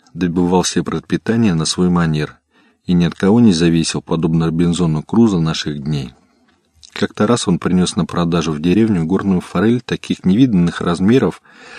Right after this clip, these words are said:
что доброжелатели донесли на него лесникам. Страж закона, повинуясь приказу, отправился в долгий путь к озеру Лунг, расположенному высоко в горах Астердали. Он спрятался с биноклем за кустами и вскоре увидел, как мы с Улей,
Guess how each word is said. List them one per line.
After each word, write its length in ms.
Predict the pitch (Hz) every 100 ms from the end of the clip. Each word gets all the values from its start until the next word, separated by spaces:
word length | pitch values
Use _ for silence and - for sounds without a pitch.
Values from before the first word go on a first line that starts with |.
| - -
что 220 | - - 90
доброжелатели 840 | 87 85 78 95 117 127 87 82
донесли 500 | 78 85 82 - 113
на 80 | 98
него 240 | 85 85
лесникам. 720 | 90 87 90 85 82 71 62 _ _ _ _
Страж 460 | - - 104 95 82
закона, 480 | 92 - 117 110 85
повинуясь 500 | 85 85 98 101 -
приказу, 560 | 85 85 104 98 90 - _ - - - - -
отправился 640 | 85 - 113 117 98 -
в 80 | 85
долгий 320 | 85 85 82 82
путь 340 | - 120 -
к 120 | -
озеру 320 | 90 90 87
Лунг, 580 | 82 82 82 76 - - _ _
расположенному 760 | - - - 90 95 82 85 80
высоко 400 | 80 95 - 113
в 120 | 104
горах 380 | 87 82 87 -
Астердали. 800 | 82 - - 80 76 76 69 - _ _ - _ _ - - - - -
Он 120 | 95
спрятался 520 | 90 123 131 110 - 92
с 60 |
биноклем 500 | 85 92 117 - 92
за 80 | 82
кустами 600 | - 87 - 110 113 110 -
и 60 |
вскоре 320 | - - 123
увидел, 480 | 107 92 92 87 85
как 260 | - 85 -
мы 100 | 90
с 160 | -
Улей, 280 | 127 117 101